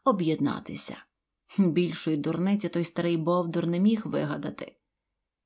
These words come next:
Матіс співчутливо глянув на Бірка. «Шкода, що твій батько такий поганець,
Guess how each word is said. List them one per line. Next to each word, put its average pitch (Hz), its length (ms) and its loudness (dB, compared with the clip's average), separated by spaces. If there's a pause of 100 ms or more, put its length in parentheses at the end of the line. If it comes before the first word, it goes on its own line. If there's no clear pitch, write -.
(120)
Матіс 262 400 0
співчутливо 190 760 -2
глянув 170 460 -4
на 165 120 -2
Бірка. 151 500 -8 (760)
«Шкода, 247 500 -2
що - 200 -4
твій 165 180 -2
батько 165 400 -4
такий 165 300 -4
поганець, 156 800 -6